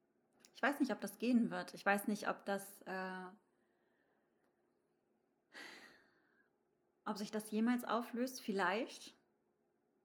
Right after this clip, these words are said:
Weil wir wissen einfach nicht, was, was passiert. Der Tod ist das größte Geheimnis.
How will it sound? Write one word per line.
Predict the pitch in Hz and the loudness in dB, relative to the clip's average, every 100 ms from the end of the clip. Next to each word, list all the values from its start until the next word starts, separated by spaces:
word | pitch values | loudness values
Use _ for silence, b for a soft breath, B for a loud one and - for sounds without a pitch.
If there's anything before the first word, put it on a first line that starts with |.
| _ _ _ _ _ _ | _ _ _ _ _ _
Weil | 214 208 208 | -6 0 2
wir | 208 214 | 2 2
wissen | 285 - | 2 0
einfach | 208 202 196 | 0 0 0
nicht, | 202 196 | -2 0
was, | 202 202 - - | 0 0 -4 -4
was | 196 | -4
passiert. | - 208 254 233 | -4 -6 -4 -4
Der | 185 | -4
Tod | 190 185 | -6 -6
ist | - | -8
das | 185 | -8
größte | - 202 196 | -6 -6 -4
Geheimnis. | 208 247 170 - | -2 -2 -2 -6